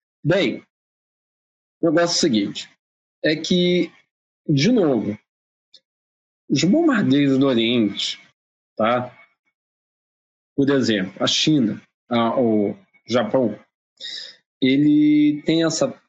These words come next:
péssima mania. Os japoneses, eles têm uma filosofia que é o Bushido, tá? Uma filosofia. Tem lá uma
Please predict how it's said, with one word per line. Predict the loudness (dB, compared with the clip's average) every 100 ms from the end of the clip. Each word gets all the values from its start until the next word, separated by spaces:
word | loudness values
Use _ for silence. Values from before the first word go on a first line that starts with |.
| -4
péssima | -2 0 0 2
mania. | 2 2 -2 -6 _ _ _ _ _ -2
Os | -2
japoneses, | 0 0 2 2 2 2 2
eles | 2 0
têm | 0 0
uma | 0 0
filosofia | 0 2 2 0 0 -2
que | -2
é |
o | 0
Bushido, | 0 0 0 0 -4 -10 _ _ _ _ _ _ -8
tá? | -6 -8 _ _ _ _ -4
Uma | -4
filosofia. | -2 0 0 0 -2 -2 -2 -2 _ _ _ _ _ _ _ _ _ _ _ _ _ _ -18 -18 _ -20 -20 -4
Tem | 0
lá | 2 2 2
uma | 0